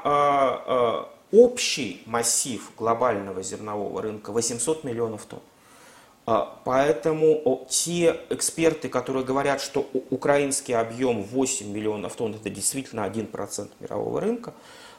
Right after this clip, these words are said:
а, они правы, это так и есть. И, соответственно, ну, э,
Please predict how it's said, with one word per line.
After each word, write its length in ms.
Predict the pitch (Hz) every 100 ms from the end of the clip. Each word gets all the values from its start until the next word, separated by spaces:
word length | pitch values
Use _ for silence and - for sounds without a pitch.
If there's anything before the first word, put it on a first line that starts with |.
| - _
а, 840 | 131 127 120 120 117 117 117 - -
они 240 | 120 143
правы, 580 | 147 180 151 95 90 78 - _
это 200 | - -
так 280 | - 117 -
и 60 | 117
есть. 360 | 120 - - - - - - _ _ _
И, 100 | 165
соответственно, 600 | 170 156 180 202 - 151
ну, 140 | 156 -
э, 200 | 147